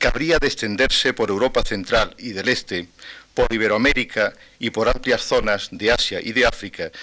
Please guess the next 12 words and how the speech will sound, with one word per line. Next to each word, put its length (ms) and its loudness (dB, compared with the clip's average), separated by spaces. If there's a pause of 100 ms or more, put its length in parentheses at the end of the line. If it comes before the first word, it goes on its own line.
(260)
y 80 -6
cuyos 340 -6
resultados 720 -4 (480)
han 160 -2
supuesto 680 -6
una 220 -2
alteración 640 -6
radical 500 -4 (140)
de 140 -8
los 140 -8
mapas 340 -4
políticos 580 -10